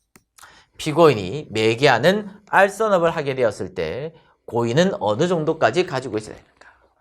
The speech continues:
이 사람이 아동 청소년이란 것만 인식하면 되는 것이지 성을 사고자 하는 남성이 상대방이었던 A라는 사람이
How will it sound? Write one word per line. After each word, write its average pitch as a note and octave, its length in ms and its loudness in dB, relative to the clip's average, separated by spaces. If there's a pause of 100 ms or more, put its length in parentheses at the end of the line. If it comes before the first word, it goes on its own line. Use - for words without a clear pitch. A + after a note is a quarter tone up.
(540)
이 F3+ 120 -2
사람이 D#3+ 560 2
아동 F#3 580 2
청소년이란 G3+ 920 -2
것만 C3+ 300 2
인식하면 D3 500 -6
되는 F2+ 280 -8
것이지 D#2+ 580 -6 (400)
성을 G#3+ 640 4
사고자 A3+ 640 0
하는 C#3 180 -2
남성이 F2+ 800 -8 (960)
상대방이었던 D#3 1080 0
A라는 D3+ 460 0
사람이 B2+ 580 -4